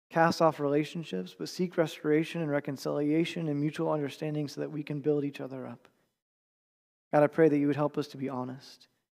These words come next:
to speak the hard truths into the friendships that we have, to lavish those with grace and understanding, but to speak those in love, so that others might come to her, to hear maybe this prophetic word that you've asked us to speak to them as, as only we can.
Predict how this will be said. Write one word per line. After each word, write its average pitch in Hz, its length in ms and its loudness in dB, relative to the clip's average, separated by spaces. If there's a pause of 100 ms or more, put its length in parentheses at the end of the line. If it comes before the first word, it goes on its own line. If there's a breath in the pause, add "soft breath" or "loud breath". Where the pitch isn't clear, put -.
(500)
to - 40 -8
speak 180 380 0
the 165 80 8
hard 165 280 6
truths 147 420 0
into 139 140 -4
the 135 80 -2
friendships 147 440 -4
that 147 100 -2
we 139 120 -4
have, 131 300 -10 (1300)
to 160 80 0
lavish 160 380 4
those 151 240 2
with 127 140 -10
grace 175 640 4 (340 soft breath)
and 139 80 -2
understanding, 160 680 0
but 139 140 -4
to - 80 -14
speak 175 300 -4
those 160 200 2
in 151 100 -4
love, 147 280 2 (960)
so 151 60 0
that 151 60 0
others 160 200 4
might 156 200 2
come 151 200 -4
to 131 80 -6
her, 147 240 -2
to - 200 -4
hear 151 400 4 (880 loud breath)
maybe 165 200 4
this 170 120 6
prophetic 175 460 2
word 170 240 4
that 147 60 0
you've 143 180 2
asked 160 320 0
us 139 140 -8
to - 80 -12
speak - 280 -8
to - 60 -14
them 143 180 -4
as, 135 160 -4
as 147 160 -2
only 151 200 -2
we 143 120 0
can. 127 320 -12